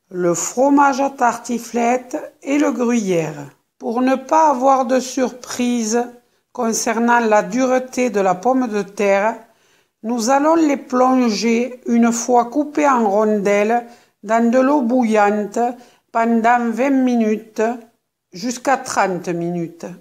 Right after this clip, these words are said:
pour qu'elles soient tendres. Dans une poêle, nous allons faire revenir les oignons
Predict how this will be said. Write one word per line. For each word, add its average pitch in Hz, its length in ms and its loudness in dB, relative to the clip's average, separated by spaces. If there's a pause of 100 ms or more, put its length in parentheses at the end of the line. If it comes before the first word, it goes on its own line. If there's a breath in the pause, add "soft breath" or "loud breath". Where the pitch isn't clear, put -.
(100)
pour 220 160 -10
qu'elles 233 180 0
soient 240 240 0
tendres. 170 720 -2 (420)
Dans 214 300 0
une 320 300 4
poêle, 226 880 2
nous 220 260 -2
allons 254 380 0
faire 214 500 0
revenir 254 840 0 (440)
les 254 300 -2
oignons 240 680 2